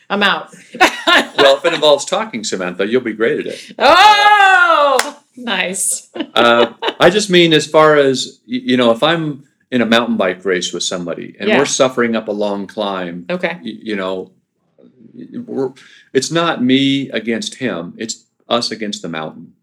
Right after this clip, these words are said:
Speaker 1: Got
Speaker 2: Uh,
Speaker 1: it.
Speaker 2: or it's off, us against a, a slippery turn so we can try to stay on our bikes and, you know, not end up in a ditch somewhere. Um, yeah, I try to go as fast as I can.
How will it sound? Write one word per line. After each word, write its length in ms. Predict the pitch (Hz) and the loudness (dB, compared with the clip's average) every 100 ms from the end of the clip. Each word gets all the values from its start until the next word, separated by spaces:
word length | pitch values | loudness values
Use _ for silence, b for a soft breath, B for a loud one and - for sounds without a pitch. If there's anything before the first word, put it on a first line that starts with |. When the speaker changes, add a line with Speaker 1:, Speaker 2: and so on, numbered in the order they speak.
| _ | _
Speaker 1:
Got 140 | - 110 | -10 -4
Speaker 2:
Uh, 40 | 101 | -2
Speaker 1:
it. 20 | 98 | -2
Speaker 2:
or 140 | 107 | -2
it's 140 | 104 131 | -2 -2
off, 200 | 127 120 110 _ | -2 -4 -12 _
us 220 | 113 117 | -6 -6
against 400 | 123 110 107 - | -6 -6 -8 -6
a, 180 | 98 90 - | -8 -8 -12
a 60 | 101 | -10
slippery 460 | - 123 120 104 | -2 -2 -2 -10
turn 440 | 95 - 95 87 85 | -10 -8 -8 -6 -8
so 160 | - 92 | -10 -10
we 100 | 92 | -12
can 420 | 95 92 90 90 | -14 -14 -16 -18
try 200 | - 104 | -10 -8
to 180 | 95 92 - | -8 -10 -14
stay 260 | - - 101 | -14 -4 -4
on 160 | 95 92 | -4 -8
our 140 | 87 | -10
bikes 460 | 82 87 85 - - | -8 -8 -8 -12 -14
and, 260 | 87 87 _ _ _ _ | -14 -16 _ _ _ _
you 80 | 98 | -16
know, 260 | 90 90 - | -14 -16 -18
not 300 | 92 92 92 | -14 -12 -12
end 160 | 98 90 | -12 -10
up 160 | 90 90 | -10 -10
in 60 | |
a 80 | 85 | -16
ditch 340 | 80 92 92 | -8 -8 -6
somewhere. 460 | - 90 87 87 - b b b b b | -10 -10 -12 -14 -18 b b b b b
Um, 440 | 104 95 85 82 _ _ _ _ _ _ _ - | -6 -4 -6 -8 _ _ _ _ _ _ _ -4
yeah, 120 | 120 113 | -2 0
I 80 | |
try 180 | 131 139 | 0 2
to 60 | 139 | 2
go 120 | 131 | 4
as 100 | 117 | 2
fast 300 | - 101 104 | 0 -4 -6
as 100 | 101 | -8
I 80 | 98 | -10
can. 540 | - 110 104 113 131 | -10 -10 -10 -10 -14